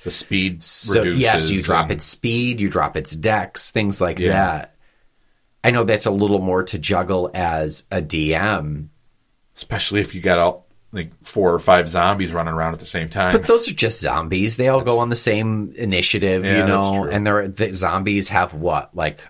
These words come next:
Speaker 2: a, s-, a, a hit attack and a bite attack.
Speaker 1: Yeah, good
Speaker 2: You
Speaker 1: point.
Speaker 2: know? I think, I think I would just, just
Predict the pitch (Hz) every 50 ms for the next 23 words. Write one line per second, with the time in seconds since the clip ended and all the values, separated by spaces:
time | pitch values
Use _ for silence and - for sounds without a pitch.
0 | _ _ _ _ _ _ _ _ _ _ _ _ - 104 101 - - - - -
1 | - 90 82 76 73 - - - 98 82 - - 110 87 87 78 - 95 85 85
2 | 85 - 87 78 - - 71 71 69 - - - - - 55 - - - - _
3 | _ _ _ _ - - - - 64 - - - 71 - - 147 - - _ _
4 | _ _ _ _ _ _ _ _ _ _ _ _ _ _ _ _ _ _ _ _
5 | - 120 143 151 190 190 175 - - - 113 - 240 247 202 196 196 160 147 139
6 | 127 127 117 107 98 - - _ _ _ _ _ _ _ _ _ _ _ _ _
7 | _ _ _ _ _ _ _ _ _ _ _ _ _ _ _ _ _ _ _ _
8 | - - - 190 202 196 - - - 135 156 - 285 285 185 - -